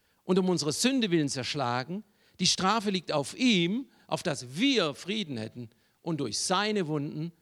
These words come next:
sind wir geheilt.“ Amen. Bin trotzdem noch nicht fertig. Aber das war's mir jetzt einfach, also d-, das ist so ein toller Vers. Jesus ist um unsere Sünde willen zerschlagen worden.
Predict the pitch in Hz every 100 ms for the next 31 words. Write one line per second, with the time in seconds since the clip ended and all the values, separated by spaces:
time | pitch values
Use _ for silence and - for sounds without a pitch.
0 | _ - - 147 147 147 - _ 113 127
1 | 117 117 110 _ _ _ _ 151 - 170
2 | 165 123 - - _ _ _ _ _ _
3 | _ _ - 175 208 226 220 135 - _
4 | _ _ _ _ _ _ _ _ _ _
5 | _ _ _ - 143 156 135 113 98 -
6 | 92 - _ _ _ _ _ _ _ _
7 | - 131 135 143 147 143 147 135 135 131
8 | 120 101 - 107 90 - _ - - -
9 | 113 135 - 165 196 196 147 156 - 117
10 | - - - - - 175 247 285 202 196
11 | 196 180 190 156 170 - 254 277 226 254
12 | 233 202 220 226 269 170 113 95